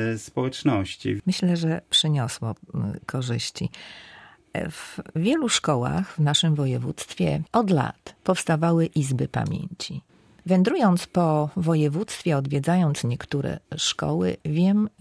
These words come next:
Speaker 2: że wiele tych izb pamięci zostało zlikwidowanych. Akurat w Gryficach jest bardzo ciekawa izba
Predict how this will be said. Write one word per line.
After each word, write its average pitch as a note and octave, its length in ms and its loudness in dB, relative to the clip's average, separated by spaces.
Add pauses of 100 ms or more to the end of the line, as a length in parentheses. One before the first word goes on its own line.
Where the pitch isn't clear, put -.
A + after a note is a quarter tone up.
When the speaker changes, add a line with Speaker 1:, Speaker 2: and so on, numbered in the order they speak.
(140)
Speaker 2:
że E3+ 640 0 (100)
wiele C4+ 280 4
tych - 300 -2
izb A3 240 -2 (140)
pamięci F3+ 960 4 (180)
zostało D3 480 -2
zlikwidowanych. - 1000 -8 (580)
Akurat G#3 500 4
w F3+ 100 0
Gryficach F#3 720 2
jest - 420 -4 (140)
bardzo C#3+ 560 0 (120)
ciekawa C3 520 -4 (120)
izba C3+ 340 -2